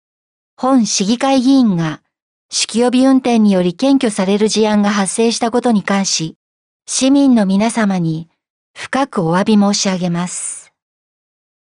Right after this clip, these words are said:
飲酒運転の根絶は、市民の皆様の共通の願いであり、市を挙げて懸命に取り組む中で、市議会議員自らが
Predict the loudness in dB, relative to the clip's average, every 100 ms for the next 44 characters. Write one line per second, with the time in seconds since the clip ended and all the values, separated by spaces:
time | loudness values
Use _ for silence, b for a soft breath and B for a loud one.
0 | _ _ 0 2 2 2 2 2 2 0
1 | 0 -2 -2 0 -2 -4 -4 -4 -8 _
2 | _ -10 -2 2 4 4 2 0 0 0
3 | 0 0 0 -4 -2 -2 2 2 4 4
4 | 2 0 0 -2 -2 -4 -8 _ _ _
5 | _ _ _ _ _ _ _ -4 0 2
6 | 0 -2 -2 -4 -4 0 2 4 4 2
7 | 2 0 0 2 2 0 -2 -6 -8 _
8 | _ _ _ _ _ _ _ _ -4 -2
9 | -2 -2 0 0 2 2 2 2 2 0
10 | -2 0 0 -2 -6